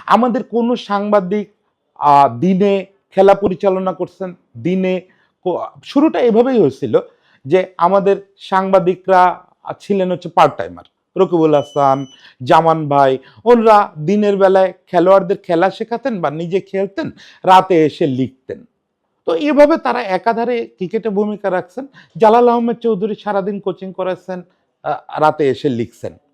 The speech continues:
পত্রিকায় লিখছেন, ডেডলাইনে ধরাইছেন। এরকম অনেকে ছিলেন, অনেকের নাম আমি মনে করতে পারছি না। আমার মানে এই,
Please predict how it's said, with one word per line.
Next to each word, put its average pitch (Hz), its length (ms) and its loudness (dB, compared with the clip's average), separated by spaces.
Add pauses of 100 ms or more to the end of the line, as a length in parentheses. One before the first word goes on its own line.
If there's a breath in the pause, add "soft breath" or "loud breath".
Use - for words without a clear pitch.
পত্রিকায় 131 400 -4
লিখছেন, 117 380 -10
ডেডলাইনে 127 480 -6
ধরাইছেন। 104 500 -18 (440 soft breath)
এরকম 302 280 0
অনেকে 269 280 4
ছিলেন, 208 260 -2
অনেকের 190 280 -4
নাম 196 200 -4
আমি 202 180 -2
মনে 202 240 0
করতে 170 220 -6
পারছি 143 300 -6
না। 135 140 -4
আমার 147 200 -4 (280)
মানে 135 200 -8 (340 soft breath)
এই, 151 340 -4